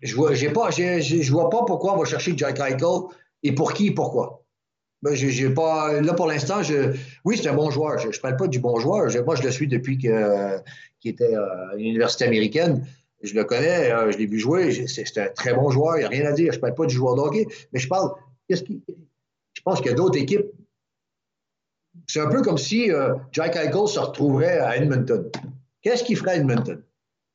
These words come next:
Ok, il y en a, il y en a sept, euh, six, euh, trois, euh, joueurs comme lui là-bas. Pourquoi il viendrait chercher de, du temps de glace à quelqu'un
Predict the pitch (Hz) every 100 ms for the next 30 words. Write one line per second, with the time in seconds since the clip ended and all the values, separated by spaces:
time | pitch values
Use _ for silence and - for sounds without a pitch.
0 | _ 156 117 123 123 120 135 123 175 170
1 | 123 120 - 175 135 147 117 113 - 170
2 | 160 120 113 110 110 104 120 131 120 117
3 | 131 98 117 - - _ _ _ _ _
4 | _ _ - 156 226 175 156 151 151 147
5 | - 175 175 131 139 131 123 135 131 131
6 | 160 - 127 127 120 156 165